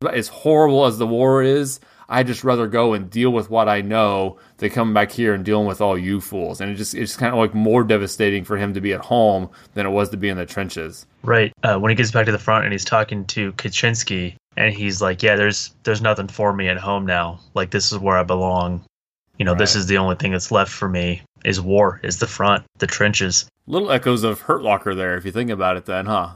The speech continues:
Speaker 2: Kind of, yeah.
Speaker 1: With him just kinda
Speaker 2: Yeah.
Speaker 1: not, not knowing whatever, what else to do. So yeah, so he, he goes back. A lot, you know, a lot of his friends are kinda gone. He's kinda gets the one last guy. That, and of course, that's kind of a heart, heart-wrenching scene there too, where he goes kinda out into the field to meet up with a buddy.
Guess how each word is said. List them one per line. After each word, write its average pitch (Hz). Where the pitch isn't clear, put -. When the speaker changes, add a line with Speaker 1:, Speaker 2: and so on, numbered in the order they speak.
Speaker 2:
Kind 120
of, 110
yeah. 113
Speaker 1:
With 98
him 98
just 95
kinda 104
Speaker 2:
Yeah. 113
Speaker 1:
not, 101
not 101
knowing 104
whatever, 101
what 104
else 101
to 98
do. 101
So 165
yeah, 151
so 131
he, 127
he 131
goes 127
back. 131
A 120
lot, 120
you 110
know, 110
a 110
lot 117
of 113
his 110
friends 117
are 113
kinda 107
gone. 123
He's 107
kinda 107
gets 110
the 110
one 110
last 107
guy. 107
That, 98
and 107
of 98
course, 101
that's 107
kind 110
of 98
a 95
heart, 107
heart-wrenching 101
scene 101
there 101
too, 113
where 101
he 104
goes 113
kinda 101
out 101
into 107
the 104
field 110
to 98
meet 104
up 101
with 98
a 95
buddy. 117